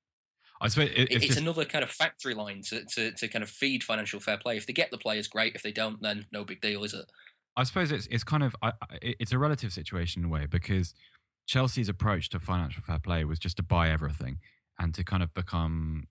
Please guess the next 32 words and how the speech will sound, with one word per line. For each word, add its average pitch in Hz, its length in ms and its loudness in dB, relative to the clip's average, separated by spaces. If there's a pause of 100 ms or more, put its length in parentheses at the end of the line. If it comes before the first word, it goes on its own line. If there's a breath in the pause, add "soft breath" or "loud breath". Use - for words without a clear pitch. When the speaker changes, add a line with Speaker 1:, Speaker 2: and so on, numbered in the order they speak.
Speaker 1:
football 90 280 -6
prospectors - 800 -4
in 80 80 0
a 76 40 4
way, 73 240 0
so 69 160 -4
that 80 120 0
you, 85 260 4 (300 loud breath)
you 98 100 0
buy 113 220 6
players, 85 340 4
you 92 80 4
loan 98 240 6
them 85 120 4
out, 82 280 2 (380 soft breath)
you 101 100 2
buy 101 220 4
a 98 40 2
lot 98 140 0
of 87 60 -2
attacking 98 440 -2
players 87 340 -2
who 85 80 -4
typically 80 400 -4
appreciate 82 420 0
and 78 120 -2
value 80 280 2
quite - 220 -2
sharply 82 380 2
and 76 100 0
quite 65 200 -2
quickly, 78 400 -2